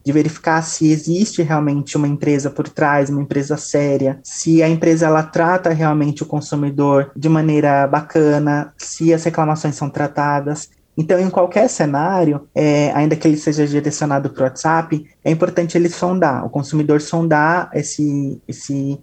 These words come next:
interlocutor, pedindo as informações da empresa, né? Qual que é o seu, qual que é o seu site, qual que é o seu C N P J, pra depois você ter elementos pra fazer essa pesquisa antes de, de, de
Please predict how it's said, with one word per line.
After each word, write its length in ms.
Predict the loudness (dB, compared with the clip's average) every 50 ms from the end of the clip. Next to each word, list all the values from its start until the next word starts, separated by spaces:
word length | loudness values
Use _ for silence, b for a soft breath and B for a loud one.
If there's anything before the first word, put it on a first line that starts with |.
| _ -4
interlocutor, 840 | -2 0 2 2 2 0 -2 -4 _ 2 4 4 4 2 0 -4 -4 -2
pedindo 320 | -2 0 2 2 2 2
as 120 | 4 2
informações 560 | 2 2 2 2 2 0 0 0 0 0 0 0
da 100 | -2 -4
empresa, 640 | -4 -4 -2 0 2 4 4 4 4 2 0 0
né? 200 | 0 0 0 0
Qual 200 | 0 0 0 0
que 100 | 0 2
é 40 | 2
o 80 | 2 2
seu, 180 | 0 -4 -6
qual 220 | -2 0 0 0 2
que 100 | 2 2
é 60 | 2
o 40 | 2
seu 200 | 0 -2 -2 -2
site, 800 | -2 -2 -2 0 2 2 0 -2 -4 -6 -8 -6 -6 -6 -6 -4 -4
qual 140 | -2 0
que 60 | 0 0
é 40 |
o 20 | 0
seu 160 | 2 0 0
C 140 | 2 2 2
N 160 | 2 2 2
P 200 | 2 2 0 2
J, 760 | 2 4 4 4 4 4 2 0 -2 -4 -4 -4 -4 -6 b b b _
pra 180 | 0 2 2 2
depois 460 | 0 0 -2 0 2 2 2 2 2
você 280 | 0 -2 -2 -2 0
ter 100 | 2 4
elementos 480 | 4 4 4 4 4 2 2 2 0 -2
pra 140 | -6 -6 -4
fazer 220 | -2 0 0 0
essa 140 | 0 -2 -2
pesquisa 540 | -2 -2 -2 -4 -4 -4 -4 -2 0 2 2
antes 440 | 2 4 4 2 2 0 -2 -2 0
de, 200 | 0 0 0 0
de, 340 | 0 2 2 2 0 -2
de 320 | -2 0 0 0 0 -2